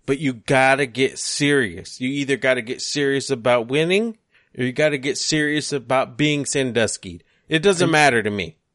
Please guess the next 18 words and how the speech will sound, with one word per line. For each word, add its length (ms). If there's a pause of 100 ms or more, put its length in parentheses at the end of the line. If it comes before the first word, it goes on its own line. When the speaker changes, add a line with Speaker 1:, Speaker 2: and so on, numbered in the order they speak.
(180)
Speaker 2:
Are 100
you 140
proposing 640
to 180
him 120
right 200
now? 260 (400)
Speaker 1:
<laughs> 400
Let's 560 (240)
make 560 (240)
this 480 (260)
happen. 540 (480)
Okay? 540 (360)
You, 680 (260)
me, 720 (180)
Bermuda. 800 (680)
<laughs> 100 (2750)
Um, 640